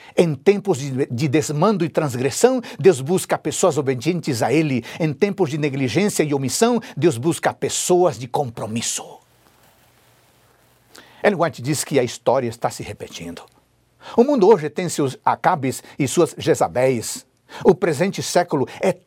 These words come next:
tão verdadeiramente um século de idolatria como aquele em que Elias viveu. Pode não haver nenhum altar externamente visível, pode não haver nenhuma imagem aos nossos olhos, contudo, milhares estão seguindo após os deuses deste mundo,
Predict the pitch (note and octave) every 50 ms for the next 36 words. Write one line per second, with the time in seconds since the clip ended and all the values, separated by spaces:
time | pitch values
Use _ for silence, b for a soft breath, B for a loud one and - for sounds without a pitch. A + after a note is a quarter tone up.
0 | _ _ - C#4+ D4 C#4+ A3 D#3 G#3 G#3+ F#3+ E3+ F3+ C#3+ F#3 F#3 F3 D#3+ D#3+ F3+
1 | F#3 - - - D#3+ B2+ - - - F#3+ F3+ - F3 D#3 C3+ C3+ D#3 A#2+ C#3 C#3
2 | B2 A2+ - - A3+ B3 C4+ B3 B B B B F#3+ F3 D#3 C3+ - - E3+ D#3+
3 | D#3+ D#3+ D3+ C3+ - C3 B2 A#2 C3+ C3 A2+ A2+ A2+ A#2 G#2 - - A2 A#2+ A2+
4 | G#2 - b b b b _ _ _ _ _ _ _ _ _ _ _ _ _ _
5 | _ - - D4+ C4 B3 G3 F3+ C#3+ B2+ A2+ C#3 D#3 D3+ B2+ A#2+ C3+ D#3+ D3+ A#2
6 | G#2+ - - D3+ C#3+ B2+ - - D#3 C#3+ C3+ B2 C3 C#3+ C#3+ - B2 G#2 A2 A2
7 | A#2+ A3 B3+ E3+ B2 G#2 - b b b b b b b b b _ _ _ _
8 | - - A3+ A#3 A3+ G#3+ E3+ C3+ A#2 C#3 E3+ D#3 B2+ A#2+ A2+ C#3 D#3+ D3 A#2+ G#2
9 | G#2+ C#3+ D3+ C#3 A2 A2+ G#2 G#2+ A2+ - C3 G#2+ - - F#2+ - E3 F3 F#3+ E3
10 | A#2+ A#2 - - B B B B B - B2 A2+ - G#3 C3+ - B B B B
11 | B B C3+ D3 C#3+ A2+ G#2 G#2 C#3+ D3+ D3+ D#3 D3+ A#2+ A#2 B2 - - E3+ D#3+
12 | - - - C3+ A#2 A2 D#3+ D#3+ D#3+ C3+ A#2+ - - D#3+ B2 B2+ A#2+ - A2+ A2
13 | C3+ F3+ E3+ C3 A#2 A#2 A#2 D3+ D3 - - D3 D3 E3+ A3+ C4 G#3+ C#3+ C#3 A#2